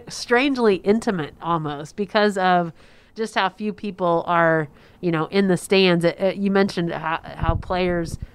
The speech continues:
were doing things that they would sometimes do for spring games, and that was sort of what I thought about. It, it very much felt like a spring game a lot of the time, but I, it did, the, the, the energy was better than I thought. I think you're right. I think there was a lot of effort,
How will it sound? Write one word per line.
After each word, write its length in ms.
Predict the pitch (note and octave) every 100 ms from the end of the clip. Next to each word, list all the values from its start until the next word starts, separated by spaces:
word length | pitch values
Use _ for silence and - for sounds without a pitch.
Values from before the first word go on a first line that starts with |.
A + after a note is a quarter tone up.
| - -
were 140 | F#3
doing 260 | F#3+ F#3 F3+
things 240 | F3+ E3+
that 140 | E3
they 100 | E3+
would 160 | E3+ E3
sometimes 440 | F3+ F3 E3+ E3
do 120 | E3+ E3
for 140 | D#3+
spring 340 | - F#3+ F3+ E3+
games, 300 | F3+ F3+ E3
and 100 | F#3
that 140 | E4
was 100 | B3
sort 200 | - G#3+
of 60 | F#3
what 120 | F3
I 80 | D3+
thought 260 | - C#4 D4
about. 320 | D3 C#3 C#3 -
It, 180 | G3+ A3+
it 80 | G#3
very 380 | F3 A3+ D4
much 240 | E4 G#3 -
felt 200 | G#3 G3
like 140 | F#3+
a 60 | G3
spring 300 | - A#3 A#3+
game 460 | F#3+ C4 D#4+ D3+ - - - -
a 60 | F3+
lot 220 | E3+ E3
of 60 |
the 80 | D#3
time, 400 | - E3 D3+ D3+
but 220 | G#3+ A3 - - _ -
I, 140 | G3+ -
it 300 | G#3+ G#3 F#3+
did, 420 | A3+ B3+ C4+ C4 - - - _ -
the, 200 | F3 E3+
the, 380 | G3+ F#3+ F3+ -
the 200 | F#3 F3
energy 440 | B3 C4+ A3 A#3
was 140 | A3+ F#3+
better 280 | F3 F#3 F#3+
than 120 | F#3
I 120 | F3+
thought. 300 | F3 F3 F3
I 60 | E3
think 220 | F#3 -
you're 100 | E3
right. 200 | E3 E3
I 80 | E3
think 200 | F3 F3
there 80 | D#3+
was 140 | E3
a 40 | E3
lot 240 | E3 E3+ E3+
of 180 | D#3+ - - - -
effort, 520 | F3+ F3+ G3 F#3 F3+